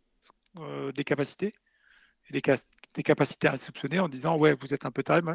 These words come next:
Ouais, mais finalement, ça me parle. Et il y a des gens, moi, je suis très content,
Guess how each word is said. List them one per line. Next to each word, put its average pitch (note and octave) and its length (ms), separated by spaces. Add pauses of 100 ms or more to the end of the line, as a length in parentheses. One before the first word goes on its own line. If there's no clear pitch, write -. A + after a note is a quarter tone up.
Ouais, A3 180
mais G3 280
finalement, F#3 280
ça F3 140
me D3+ 60
parle. - 220
Et E3 80
il D#3+ 60
y E3 60
a D#3 60
des D3+ 160
gens, F#3+ 300 (520)
moi, E3+ 100
je - 60
suis - 100
très C4+ 200
content, G#3 340